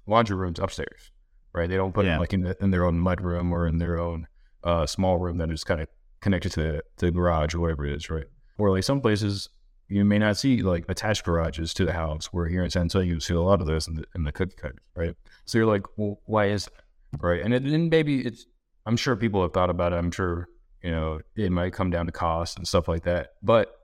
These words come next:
Speaker 1: do you think about that in your life? As in, you know, why did I, you know, take that class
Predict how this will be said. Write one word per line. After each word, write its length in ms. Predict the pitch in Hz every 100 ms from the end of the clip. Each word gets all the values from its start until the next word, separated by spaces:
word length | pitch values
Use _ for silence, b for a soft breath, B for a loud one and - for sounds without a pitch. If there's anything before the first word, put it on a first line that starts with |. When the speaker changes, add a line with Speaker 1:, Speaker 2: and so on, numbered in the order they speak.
| _ -
Speaker 1:
do 80 |
you 80 | 110
think 140 | 98 104
about 140 | 90
that 100 | 82
in 60 | 80
your 100 | 76
life? 380 | 82 - - - -
As 200 | 98 95
in, 200 | 95 87
you 80 | 101
know, 240 | 87 76 -
why 200 | 101 101
did 140 | 98
I, 460 | 92 90 87 87 85 _ _
you 140 | 90
know, 120 | 80 76
take 340 | - 101 95
that 300 | 92 82 -
class 580 | - 92 80 73 - -